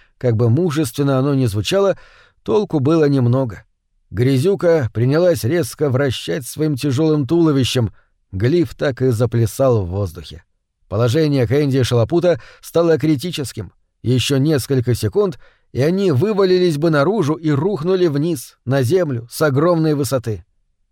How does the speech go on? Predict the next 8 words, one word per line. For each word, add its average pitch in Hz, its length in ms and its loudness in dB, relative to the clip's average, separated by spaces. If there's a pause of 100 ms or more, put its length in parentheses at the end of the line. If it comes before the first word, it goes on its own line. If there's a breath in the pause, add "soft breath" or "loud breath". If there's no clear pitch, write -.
(160)
"Надо 160 340 0
ее 165 200 2
сбросить", 156 580 0 (220)
сказала 127 500 0
Кэнди. 107 420 -4 (440)
"Что - 340 -2
ты 170 140 2
предлагаешь?" 185 840 2